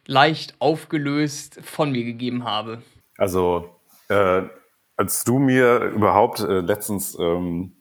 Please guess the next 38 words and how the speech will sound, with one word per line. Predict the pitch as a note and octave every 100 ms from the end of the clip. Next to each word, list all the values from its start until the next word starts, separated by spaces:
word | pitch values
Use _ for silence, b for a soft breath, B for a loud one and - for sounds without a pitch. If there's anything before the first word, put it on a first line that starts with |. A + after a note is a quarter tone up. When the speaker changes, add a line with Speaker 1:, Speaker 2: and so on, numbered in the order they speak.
| _ -
Speaker 2:
oder | F2
mich | E2 -
eingeladen | A2 G2 D#2 D#2 D#2+
hast, | F#2 - - - _
irgendwie | E2+ E2 D#2+ D#2+
mit | E2+ D#2+ F#2
dir | F2+
darüber | E2+ D#2+ E2 E2
zu | F2+
sprechen, | - - F#2+ - F2
musste | F2+ F2+ -
ich | - -
zuallererst | - - E2+ F2+ F2 -
irgendwie | E2+ E2+
mal | E2 D#2+
kurz, | - A2 A#2 - - _ _ _ _ _ _ _ _ -
äh, | F#2+ F2+
überlegen, | - F2 E2 F#2 F2 E2+ - b b b b _ -
wie | A2
krass | - - -
lange | G2+ F#2+ F2+
das | E2+
schon | - D2
her | F#2 F2+ C2
ist. | C2+ - - _ _ _ -
Und | E2 D#2+
dachte | E2+ -
dann | E2+ F2 F2 -
kurz | F2+ E2+ -
so, | E2+ D#2 _ _ _ _ _ _ _ _ B B B B B _
wow, | - D#2+ F#2 C#2+ C2 - _ _ _ _ _ _ _ -
das | -
sind | A2
schon | - G2
ein | F#2+
paar | F2+
Jahre | F#2+ G2 F2
her. | - G2 E2+ F#2+